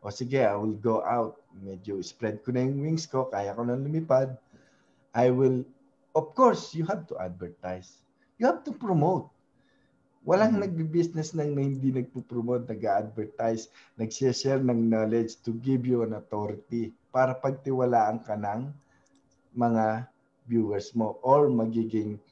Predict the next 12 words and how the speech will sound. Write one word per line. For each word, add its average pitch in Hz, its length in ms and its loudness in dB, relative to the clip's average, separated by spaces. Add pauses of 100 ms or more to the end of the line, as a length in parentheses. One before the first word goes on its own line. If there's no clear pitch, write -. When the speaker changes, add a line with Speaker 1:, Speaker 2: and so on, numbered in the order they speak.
Speaker 1:
kliyente 95 560 -6
mo. 90 240 -12 (240)
You 123 80 2
need 123 240 2
to 98 80 -6
have 95 240 -4
an 92 100 -12
authority. 90 600 -12 (560)
Then, 156 320 4
when 147 240 2
you're 165 320 4
ready, 131 480 2